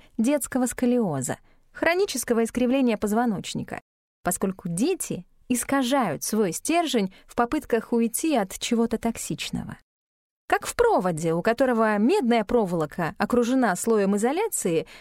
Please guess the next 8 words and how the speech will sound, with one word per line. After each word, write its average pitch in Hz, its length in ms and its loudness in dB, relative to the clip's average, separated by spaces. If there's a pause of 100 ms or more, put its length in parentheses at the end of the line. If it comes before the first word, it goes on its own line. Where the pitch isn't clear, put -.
(200)
самый 208 400 2
мощный 190 600 0
канал 170 420 0
энергии 269 440 2
проходит 262 580 -2 (100)
прямо 254 460 2
через 226 340 -2
стержень. 160 720 -4